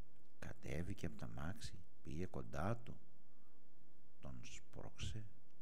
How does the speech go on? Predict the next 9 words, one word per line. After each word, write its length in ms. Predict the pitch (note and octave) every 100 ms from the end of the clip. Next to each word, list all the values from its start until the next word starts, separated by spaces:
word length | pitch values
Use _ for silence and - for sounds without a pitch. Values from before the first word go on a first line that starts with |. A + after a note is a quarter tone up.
| - -
τον 160 | - A#2+
φώναξε, 920 | - - G1+ C#2+ G2+ G2+ - - A2 A2 -
μα 140 | - C#2
εκείνος 680 | C2+ - A#2+ C2+ - - - - - - - - - - - -
δεν 120 | E3+
ξύπνησε. 720 | - E2+ - D2+ D2+ A2+ A#2+ A#2+ - - - - - - - - - - - - - -
Την 120 | B1+
άλλη 260 | C#2+ G2 E2+
μέρα, 520 | C2+ F#2 A#2+ C#2